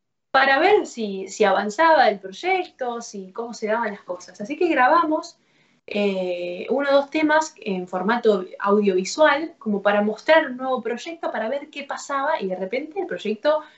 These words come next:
fue creciendo y se fueron dando cosas maravillosas. Yo me sentí muy cómoda con ella.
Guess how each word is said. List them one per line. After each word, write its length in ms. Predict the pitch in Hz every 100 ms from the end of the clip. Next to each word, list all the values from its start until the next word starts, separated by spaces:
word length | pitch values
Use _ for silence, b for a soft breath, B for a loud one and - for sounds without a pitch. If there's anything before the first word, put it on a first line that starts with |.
| B
fue 140 | - 220
creciendo 880 | 214 - 262 285 294 302 311 339 - b b
y 80 | 214
se 120 | 196
fueron 300 | 196 240 269
dando 320 | 226 254 269
cosas 340 | 233 233 285 277 _ -
maravillosas. 960 | 208 208 196 175 - 240 262 262 254 226
Yo 80 |
me 80 | 220
sentí 380 | 208 196 190 220
muy 280 | 214 240 247
cómoda 440 | 247 240 233 202
con 160 | 185 185
ella. 440 | 233 240 285 320